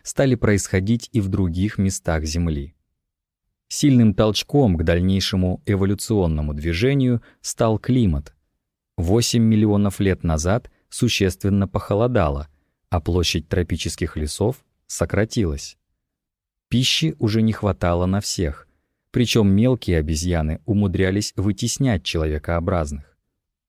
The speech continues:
Единственное, что могло их спасти — поиск новой экологической ниши. Тогда-то наши дальние предки поразмыслили, подключили свой новый мозг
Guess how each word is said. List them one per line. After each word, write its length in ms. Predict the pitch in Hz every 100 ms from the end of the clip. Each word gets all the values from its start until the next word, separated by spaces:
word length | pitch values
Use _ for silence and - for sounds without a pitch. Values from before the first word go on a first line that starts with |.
| _ _ _ _
Единственное, 680 | - 107 123 131 - 85 78
что 180 | 78 92
могло 300 | 90 90 85
их 80 | 82
спасти — 600 | - 92 92 - 143 147 _ _ _
поиск 520 | 110 107 131 - - -
новой 500 | 98 92 87 95 -
экологической 840 | 104 107 98 87 80 - - 90
ниши. 500 | 90 85 78 - 95 _ _ _ _ _ _ _ _ _ _
Тогда-то 460 | 113 123 151 147 127
наши 280 | 120 110 104
дальние 400 | 107 107 101 92
предки 400 | - 117 - 95
поразмыслили, 960 | - 95 82 80 80 - 95 113 131 - _ _ _ -
подключили 560 | 123 - 131 - 156
свой 480 | 120 110 107 107 -
новый 480 | - 101 95 78 76
мозг 460 | 76 90 127 -